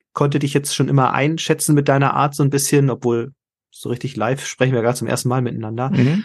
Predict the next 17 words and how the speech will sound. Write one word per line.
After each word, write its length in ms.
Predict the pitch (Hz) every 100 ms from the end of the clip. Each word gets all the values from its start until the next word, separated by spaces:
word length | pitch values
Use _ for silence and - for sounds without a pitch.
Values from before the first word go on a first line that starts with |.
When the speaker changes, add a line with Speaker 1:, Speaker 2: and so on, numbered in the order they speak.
| - -
Speaker 1:
Ähm, 420 | 120 120 117 139 _
aber 340 | 127 127 123 _ _ _ _ _
ich 180 | 139 -
finde 460 | - - 190 185 170
deine 300 | 143 151 139
Art 240 | 135 170
in 100 | 143
deinen 200 | 131 139
Fotos 600 | 139 147 151 151 143 - _ _ - _
wieder. 380 | - 135 143 113
Das 160 | 113 143
ist 140 | -
sehr 160 | 151 147
stimmig 580 | - 160 135 - -
für, 300 | - 117 104 -
für 220 | - - 110
mich. 400 | 104 104 -